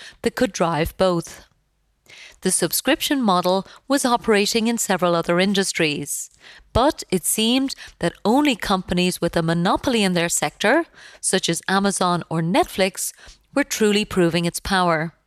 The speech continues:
And yet, Hecht was confident that the model could work, given how well it aligned with the needs of Circle K's global business.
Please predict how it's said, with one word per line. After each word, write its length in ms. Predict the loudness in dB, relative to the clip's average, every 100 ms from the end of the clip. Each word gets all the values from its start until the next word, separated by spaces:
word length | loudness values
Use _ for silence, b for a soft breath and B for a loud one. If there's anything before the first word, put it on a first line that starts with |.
| _ _ _ B B B -4
And 220 | -4 0
yet, 460 | 2 2 2 -2 B B B
Hecht 380 | -2 -2 0 0
was 140 | 0
confident 640 | 0 -2 0 0 2 0 -4 B B
that 160 | -4 0
the 80 |
model 400 | 0 2 2 0
could 200 | 0 -2
work, 500 | 2 2 2 -2 -18 _ _ B B _
given 320 | 0 2 2
how 220 | 0 -2 0
well 400 | 0 2 2 0
it 140 | -4 -2
aligned 520 | 0 2 2 0 -2 B B -6
with 120 | -2
the 80 | 0
needs 480 | 2 2 2 0 -4
of 140 | -6
Circle 400 | 0 0 2 0
K's 460 | 0 0 0 0 -4 -4
global 320 | -2 0 0
business. 680 | 0 0 0 -2 -2 -6